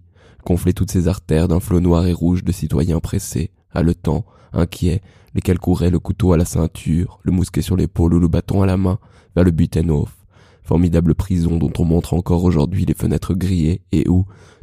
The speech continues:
depuis l'accusation d'assassinat portée contre lui par le chirurgien Tickelaer, languissait Corneille de Witt, frère de l'ex-grand pensionnaire de Hollande. Si l'histoire de ce temps et surtout de cette année au milieu de laquelle nous commençons notre récit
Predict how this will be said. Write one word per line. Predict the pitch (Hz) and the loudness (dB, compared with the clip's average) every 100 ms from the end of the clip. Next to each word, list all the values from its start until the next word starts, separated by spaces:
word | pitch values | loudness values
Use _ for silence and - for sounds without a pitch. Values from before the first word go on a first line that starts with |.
| - | -4
depuis | 85 92 | 2 2
l'accusation | 85 87 78 87 90 | 2 2 0 0 -2
d'assassinat | 87 87 90 - 82 82 | 0 -2 -2 -2 0 0
portée | - 95 - | -2 -4 -4
contre | 87 85 90 | -2 -2 0
lui | 90 90 | 2 2
par | - 95 | 2 0
le | 85 | 0
chirurgien | - 87 92 90 85 | 0 0 0 0 -2
Tickelaer, | - 92 69 71 71 85 107 - _ - - | -4 -4 -2 0 0 0 -2 -8 _ -20 -8
languissait | - 90 92 - 92 | -2 0 0 -2 -2
Corneille | 80 92 90 | 0 2 2
de | 85 | 2
Witt, | 76 78 - - - | 0 -2 -6 -12 -16
frère | - 98 | -4 0
de | 90 | 2
l'ex-grand | 78 87 - 90 | 0 -2 -2 -2
pensionnaire | 90 101 - 87 92 85 | 0 -2 -2 -2 0 0
de | - | 2
Hollande. | 80 82 80 - - - _ _ _ - - _ _ _ _ | 4 4 2 -2 -10 -20 _ _ _ -20 -20 _ _ _ _
Si | - | -4
l'histoire | 95 87 - 90 | -2 0 2 2
de | 85 | 2
ce | - | -2
temps | 87 - 98 | -2 0 2
et | 95 | 0
surtout | - 85 90 | -2 -4 -2
de | 82 | -2
cette | - 80 | -4 -4
année | 85 85 85 | -2 0 2
au | |
milieu | 87 87 87 | 2 2 0
de | 78 | 0
laquelle | 82 95 113 87 | -2 -2 -2 0
nous | 87 | 0
commençons | - 85 85 - 87 | 0 0 -2 -2 -2
notre | 82 - | -2 -2
récit | 82 80 - - 82 | -2 -2 -6 -8 -8